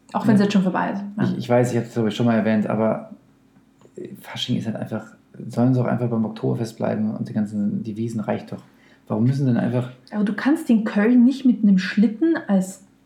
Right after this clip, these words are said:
Speaker 1: Clown verkleidet runterfahren. Du kannst nämlich in Köln, glaub ich, gar nirgendwo runterfahren.
Speaker 2: Ja, aber ich, ich, ich, ich muss doch nicht alles nachmachen.
Speaker 1: Das heißt, der hat nichts mit Nachmachen zu tun. Ich trau mir, also ich, ich google das fürs nächste Mal. Ich trau mir wetten, Fasching hat sicher so einen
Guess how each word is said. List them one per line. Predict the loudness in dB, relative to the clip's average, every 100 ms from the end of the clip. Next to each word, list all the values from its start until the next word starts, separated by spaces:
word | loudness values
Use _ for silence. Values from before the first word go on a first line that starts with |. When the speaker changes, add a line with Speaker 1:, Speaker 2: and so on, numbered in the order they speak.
| _
Speaker 1:
Clown | -6 -2 2 2
verkleidet | 0 -6 -2 -2 -2
runterfahren. | -4 -6 -10 -8 -6 -6 -8
Du | -6
kannst | 2 2 4
nämlich | 2 4
in |
Köln, | 2 2 2
glaub | 2
ich, | 0 -2
gar | -4
nirgendwo | 0 2 2 -2
runterfahren. | -6 -8 -10 -4
Speaker 2:
Ja, | -2
aber | 0 0 0
ich, | -4 -10
ich, | -14 -14 -12
ich, | -12 -10 -8
ich | -4
muss | -2 0
doch | 0
nicht | -2 -2
alles | -2 0 0 2
nachmachen. | 2 2 0 -2 -2 -4 -4
Speaker 1:
Das | 0
heißt, | 2 2
der | 0
hat | -4 -2
nichts | -4 -2
mit | 0
Nachmachen | 0 -2 -4 -2
zu | -4
tun. | -2
Ich | -4
trau | 0
mir, | 0 2
also | -2
ich, | -2 -4
ich | 0
google | 4 6 4
das | 2
fürs | -2 2
nächste | 2 0 0
Mal. | 2 2 0 -2
Ich | -10 -8
trau | -2
mir | 2 2
wetten, | 0 0 -4
Fasching | -4 -6 0 0
hat | 0
sicher | -2 -4 -4
so | 0
einen | 0